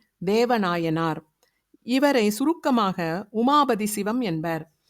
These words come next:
இவர் இயற்றிய எட்டு நூல்கள் சித்தாந்த அட்டகம் என்ற பெயரால் வழங்கப்பெறும். இவற்றுள் உண்மை நெறி விளக்கம்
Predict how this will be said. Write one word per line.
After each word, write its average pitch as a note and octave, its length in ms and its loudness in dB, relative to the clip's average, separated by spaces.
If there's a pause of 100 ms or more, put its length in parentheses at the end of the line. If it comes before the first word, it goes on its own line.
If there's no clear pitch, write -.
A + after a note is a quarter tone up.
(240)
இவர் C4 320 4
இயற்றிய D4 540 -2
எட்டு G3+ 340 -2
நூல்கள் G#3 640 2 (540)
சித்தாந்த C#4+ 760 0
அட்டகம் G3 680 -2
என்ற G3 320 2
பெயரால் G3+ 480 -2
வழங்கப்பெறும். F#3 720 -2 (320)
இவற்றுள் D4 520 2
உண்மை C4 480 4
நெறி A#3 280 2
விளக்கம் G#3 580 -2